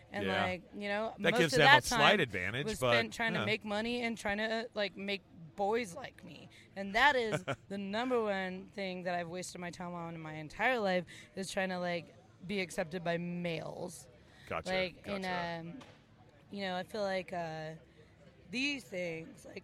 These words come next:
Speaker 1: Fest and, uh, San Diego crowd, like,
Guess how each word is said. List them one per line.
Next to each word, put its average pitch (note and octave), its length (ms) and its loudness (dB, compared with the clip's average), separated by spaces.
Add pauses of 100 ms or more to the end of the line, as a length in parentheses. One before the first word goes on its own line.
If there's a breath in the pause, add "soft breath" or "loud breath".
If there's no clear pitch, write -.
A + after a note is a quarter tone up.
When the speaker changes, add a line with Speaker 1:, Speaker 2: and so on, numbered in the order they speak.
(140)
Speaker 1:
Fest G3 600 -4
and, F3+ 340 -8
uh, E3 580 -4 (1080 soft breath)
San A#3+ 340 0
Diego F#3 1040 -2 (560)
crowd, F3 680 2 (180)
like, F3 580 0